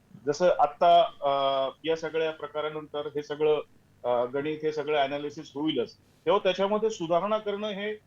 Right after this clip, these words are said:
अ, खूप सोपं असतं, अ, as compare to जर ती विदेशी, अ, टेक्नॉलॉजी असेल. आणि ह्याच्यापेक्षा, अ, पुढचा भाग म्हणजे जेव्हा तुम्ही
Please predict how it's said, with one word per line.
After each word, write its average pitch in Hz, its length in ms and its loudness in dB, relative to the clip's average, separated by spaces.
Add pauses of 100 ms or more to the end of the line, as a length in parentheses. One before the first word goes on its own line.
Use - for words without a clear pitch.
अ, 143 260 -2 (100)
खूप 196 180 -8
सोपं 165 320 -2
असतं, 156 320 -4 (440)
अ, 135 360 2
as 190 200 -2
compare 180 260 -6 (100)
to 202 120 -10 (160)
जर 165 80 4
ती 165 160 -2
विदेशी, 160 640 -8
अ, 135 160 2
टेक्नॉलॉजी 131 600 -4
असेल. 101 240 -12 (500)
आणि 202 340 0 (640)
ह्याच्यापेक्षा, 220 580 4
अ, 147 440 4
पुढचा 165 440 -2
भाग 185 280 2
म्हणजे 170 200 -6
जेव्हा 160 220 2
तुम्ही 170 380 -8